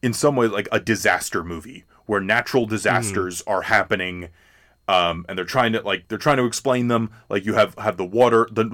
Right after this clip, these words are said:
Speaker 1: the water in the Nile turning into blood. Uh, you know, you have the hail that turns it, that, that goes, goes on fire. Of course, the pest-,
Speaker 2: Pestilence.
Speaker 1: the pestilence, which is a very eerie scene.
Speaker 2: Just the, the creeping of the smoke. That, that effect is just wild.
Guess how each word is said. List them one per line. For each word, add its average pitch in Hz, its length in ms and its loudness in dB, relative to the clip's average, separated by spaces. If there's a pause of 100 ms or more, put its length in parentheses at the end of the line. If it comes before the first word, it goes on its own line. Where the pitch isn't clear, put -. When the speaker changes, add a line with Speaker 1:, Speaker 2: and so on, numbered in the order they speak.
(160)
Speaker 1:
the 120 80 0
water 139 400 4
in 127 100 0
the 120 80 0
Nile 113 400 -2
turning 117 380 -2
into 98 200 -4
blood. 143 600 2 (840)
Uh, 87 460 4 (300)
you 110 120 -6
know, 87 140 -2
you 92 140 -4
have 92 80 -2
the 95 80 -6
hail 120 680 0
that 104 160 -6
turns 117 300 0
it, 107 140 -6
that, 104 200 -2
that 98 240 -2
goes, 113 300 0 (280)
goes 120 200 4
on - 140 -10
fire. 117 640 2 (260)
Of 104 120 -8
course, 110 220 4
the - 60 0
pest-, - 160 2
Speaker 2:
Pestilence. 107 480 -2
Speaker 1:
the - 160 -4
pestilence, 98 540 0
which 101 160 -10
is 87 80 -12
a 90 60 -8
very 95 560 2
eerie 87 540 -6 (120)
scene. 90 580 -6 (160)
Speaker 2:
Just - 280 -2
the, 104 180 4
the 101 120 -2
creeping 104 440 -2
of 90 140 -6
the 92 80 -10
smoke. 92 480 -4
That, 165 280 4
that 156 200 6
effect 110 400 2
is 90 120 -8
just - 200 -12
wild. 87 420 -6